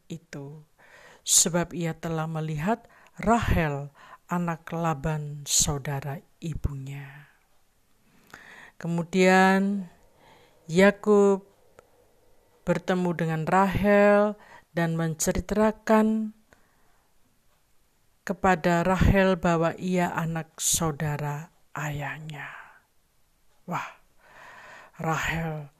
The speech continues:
sangat senang sekali mendengar kabar itu. Segera ia berlari pulang memberitahu ayahnya. "Ayah, ayah, ada kabar gembira.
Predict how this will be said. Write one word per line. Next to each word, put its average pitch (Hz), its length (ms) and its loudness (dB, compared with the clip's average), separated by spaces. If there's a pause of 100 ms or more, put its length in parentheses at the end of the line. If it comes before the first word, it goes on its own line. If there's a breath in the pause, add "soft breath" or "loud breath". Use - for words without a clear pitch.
(140)
sangat 185 400 -4
senang 247 480 0
sekali 160 720 -6
mendengar 160 480 -6
kabar 147 480 -10
itu. 147 400 -14 (920 soft breath)
Segera 160 640 0
ia 165 240 -4
berlari 165 800 -2
pulang 170 640 -4 (800 soft breath)
memberitahu 160 960 -4
ayahnya. 151 840 -8 (1300 loud breath)
"Ayah, 269 580 2
ayah, 269 600 2 (1120 soft breath)
ada 240 160 -4
kabar 240 320 2
gembira. 262 880 2